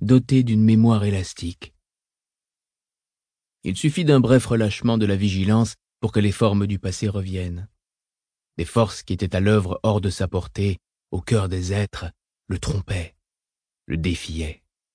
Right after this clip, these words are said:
Son regard courut sur les toits. Combien d'existences libres abritait-il ?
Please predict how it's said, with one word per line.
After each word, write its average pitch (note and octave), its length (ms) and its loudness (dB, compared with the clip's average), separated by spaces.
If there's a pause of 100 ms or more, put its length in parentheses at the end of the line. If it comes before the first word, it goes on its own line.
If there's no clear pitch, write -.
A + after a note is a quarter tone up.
(1300)
Son F#2+ 180 -4
regard G#2+ 320 2
courut G#2+ 260 2
sur G2+ 180 -2
les G2+ 140 0
toits. E2+ 360 -6 (440)
Combien C3 360 6
d'existences A2+ 760 0
libres G#2 320 0
abritait-il ? F2+ 760 -6